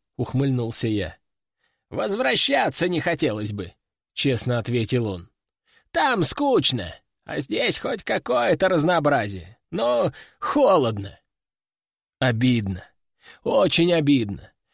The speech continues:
Пришлось проделать такой путь,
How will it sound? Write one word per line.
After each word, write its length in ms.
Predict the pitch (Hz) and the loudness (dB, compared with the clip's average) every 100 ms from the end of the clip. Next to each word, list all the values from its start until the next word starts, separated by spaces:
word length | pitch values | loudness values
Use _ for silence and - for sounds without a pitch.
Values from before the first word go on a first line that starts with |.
| _ | _
Пришлось 480 | - 151 - 233 196 | -4 -2 2 4 2
проделать 560 | - 208 190 214 202 - | 4 4 6 4 4 4
такой 420 | 208 - 247 220 | 0 2 0 0
путь, 540 | - 202 139 107 - | 0 2 2 0 -10